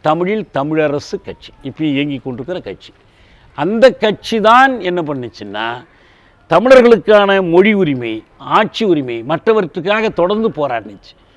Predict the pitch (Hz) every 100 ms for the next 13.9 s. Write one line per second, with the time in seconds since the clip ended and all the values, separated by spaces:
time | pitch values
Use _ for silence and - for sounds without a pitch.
0 | _ _ _ _ - 196 240 233 240 262
1 | 233 190 214 233 240 - 160 190 240 214
2 | 185 - 170 143 139 117 - _ _ _
3 | - 151 185 214 190 156 143 - 202 -
4 | 190 147 139 139 139 139 123 123 110 101
5 | 95 - _ _ _ _ 135 156 165 160
6 | 190 226 214 185 214 196 156 151 160 175
7 | 160 139 160 139 147 - 147 113 101 95
8 | 87 _ _ _ _ 151 160 160 - 220
9 | 220 - 151 135 101 - _ - - 196
10 | 226 165 147 135 - - - - - -
11 | - - - - 254 294 - 262 247 233
12 | 220 190 208 226 247 262 214 185 208 196
13 | 185 165 170 170 175 139 127 104 85